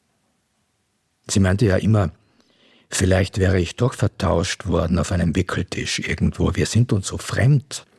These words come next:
hat sie immer gesagt. „Du bist nicht von mir.“ „Man hat dich vertauscht“, sagte sie, was gut möglich ist. Viele Kinder sind vertauscht worden damals. Hat sie den Heinz bekommen, den sie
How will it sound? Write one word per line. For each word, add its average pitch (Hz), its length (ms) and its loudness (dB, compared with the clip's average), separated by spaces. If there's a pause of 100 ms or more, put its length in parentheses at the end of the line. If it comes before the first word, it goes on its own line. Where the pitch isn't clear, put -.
(340)
hat - 160 -2
sie 95 120 0
immer - 160 0
gesagt. - 520 -6
„Du - 60 -4
bist - 340 0
nicht - 200 -4
von - 240 0
mir.“ - 340 -4 (760)
„Man - 160 2
hat - 120 0
dich 117 120 -2
vertauscht“, 113 760 0 (340)
sagte - 420 -2
sie, - 240 -6
was - 160 0
gut - 160 0
möglich 104 500 2
ist. - 380 -14 (840)
Viele 131 320 4
Kinder - 480 -2 (260)
sind - 220 0
vertauscht - 580 -4
worden - 280 0
damals. - 720 -4 (680)
Hat - 140 -2
sie 98 120 2
den 101 280 4
Heinz 98 300 2
bekommen, 104 540 2
den 95 180 2
sie 85 240 -2